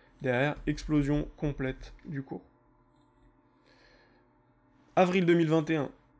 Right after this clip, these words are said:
Le mois d'avril est historiquement un mois performant. Donc là, ils nous annoncent que le mois d'avril, c'est un mois, euh, qui devrait être performant. Le douze avril, on pose un top.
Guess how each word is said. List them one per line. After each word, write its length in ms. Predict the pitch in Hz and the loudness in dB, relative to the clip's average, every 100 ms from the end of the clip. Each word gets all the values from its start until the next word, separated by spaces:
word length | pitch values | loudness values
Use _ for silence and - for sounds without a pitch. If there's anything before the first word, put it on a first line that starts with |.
| _ _ _ _ _ _ _ - | _ _ _ _ _ _ _ 2
Le 140 | 160 | 4
mois 180 | 165 170 | 6 4
d'avril 260 | 160 175 | 4 2
est 80 | 147 | 0
historiquement 580 | 151 - 175 156 156 165 | 0 -2 -2 0 -2 -2
un 20 | |
mois 220 | 139 151 | -2 -2
performant. 460 | 170 160 170 147 139 - _ | -4 -6 -4 -4 -4 -12 _
Donc 120 | 139 170 | -6 2
là, 80 | |
ils 80 | 180 | 4
nous 140 | 160 147 | 6 4
annoncent 300 | 147 175 - | 2 0 -2
que 80 | |
le 40 | 135 | 0
mois 140 | 147 | 2
d'avril, 480 | 160 147 135 170 147 | 2 0 0 -2 -4
c'est 220 | - - | -8 -6
un 120 | 147 143 | -2 0
mois, 380 | 139 151 175 - | 0 0 0 -2
euh, 140 | 139 135 | -6 -8
qui 140 | - | -8
devrait 360 | 147 151 147 170 | -2 0 2 0
être 140 | 165 | 0
performant. 480 | 165 143 - 143 - - _ _ _ _ _ _ _ _ _ _ | -4 -6 -4 -4 -6 -14 _ _ _ _ _ _ _ _ _ _
Le 380 | 139 131 135 - _ _ _ _ | -2 0 0 -4 _ _ _ _
douze 300 | 139 160 175 | -6 0 2
avril, 280 | 165 151 151 | 2 2 -2
on 80 | 135 | -2
pose 220 | 143 139 | -2 -2
un 80 | 135 | -2
top. 300 | 139 - | -2 -4